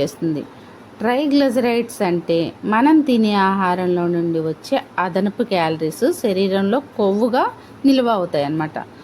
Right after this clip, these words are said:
అవే ట్రైగ్లిజరైడ్స్‌గా రూపంలో, ఆ, రక్తంలో తిరుగుతూ ఉంటాయి. సింపుల్గా చెప్పాలంటే రక్తంలో అదనపు కొవ్వు. ఎక్కువైతే గుండెకి హాని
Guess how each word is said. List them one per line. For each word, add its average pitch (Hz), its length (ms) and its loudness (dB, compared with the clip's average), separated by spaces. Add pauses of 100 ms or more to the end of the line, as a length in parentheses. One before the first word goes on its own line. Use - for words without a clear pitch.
(260)
అవే 277 440 2
ట్రైగ్లిజరైడ్స్‌గా 247 1160 0
రూపంలో, 208 720 0 (500)
ఆ, 214 260 2
రక్తంలో 320 520 2
తిరుగుతూ 233 460 2
ఉంటాయి. 165 280 0 (500)
సింపుల్గా 294 440 4
చెప్పాలంటే 202 960 0 (340)
రక్తంలో 247 540 0
అదనపు 190 480 0
కొవ్వు. 170 800 -2 (120)
ఎక్కువైతే 196 680 0 (360)
గుండెకి 240 400 0
హాని 190 340 2